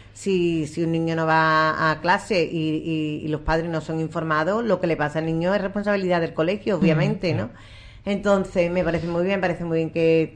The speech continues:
Speaker 1: que no se pueda engañar a los padres con las notas, que lo, que tus padres reciban hoy las notas y sepan,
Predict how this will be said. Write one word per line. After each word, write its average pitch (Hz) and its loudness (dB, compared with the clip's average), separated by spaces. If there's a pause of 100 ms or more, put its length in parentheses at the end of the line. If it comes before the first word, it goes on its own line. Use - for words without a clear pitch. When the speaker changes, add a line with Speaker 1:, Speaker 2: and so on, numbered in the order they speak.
Speaker 1:
que 165 2
no 175 0
se 175 -4
pueda 170 2
engañar 160 0
a 156 2
los 156 0
padres 156 -2
con 156 0
las 143 2
notas, 156 -2
que 156 -4
lo, 143 -6
que 151 -4
tus 147 -8
padres 160 2
reciban 156 -2
hoy 160 0
las 151 2
notas 156 0
y 147 -2
sepan, 160 0